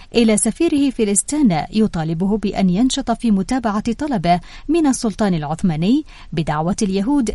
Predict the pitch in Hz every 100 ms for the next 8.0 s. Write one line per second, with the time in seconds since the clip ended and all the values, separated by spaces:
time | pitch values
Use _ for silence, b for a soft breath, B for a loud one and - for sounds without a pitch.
0 | 226 233 185 196 330 254 226 202 196 202
1 | 180 - 269 156 - - b b b b
2 | 147 143 180 175 160 180 233 262 b b
3 | - 214 175 320 320 - 262 233 220 -
4 | 226 208 185 294 285 262 233 233 208 196
5 | 196 - 247 233 202 175 170 170 202 185
6 | 180 190 180 151 208 175 220 - B B
7 | - 359 302 214 - 214 196 170 175 196